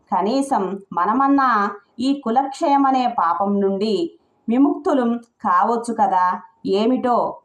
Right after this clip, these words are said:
ఈ కులక్షయమనే ఈ పాపం నుండి ఎలా విముక్తి కావాలో అర్థం కావడం లేదు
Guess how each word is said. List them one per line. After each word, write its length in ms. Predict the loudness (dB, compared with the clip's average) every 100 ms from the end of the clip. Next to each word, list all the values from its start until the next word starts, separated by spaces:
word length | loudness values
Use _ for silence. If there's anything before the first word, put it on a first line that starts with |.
| -8
ఈ 240 | -4 -4 -2
కులక్షయమనే 840 | -2 -2 -2 0 2 4 2 0
ఈ 300 | 0 -2 -2
పాపం 500 | 0 0 0 0 0
నుండి 520 | 2 0 0 -2 -4 -10 _ -2
ఎలా 320 | 0 2 2 4
విముక్తి 400 | 2 2 -2 -2
కావాలో 800 | 2 2 2 2 2 0 0 -4 -4
అర్థం 440 | -4 0 0 0
కావడం 580 | 0 2 2 2 0 0
లేదు 580 | -2 -4 -4 -4 -4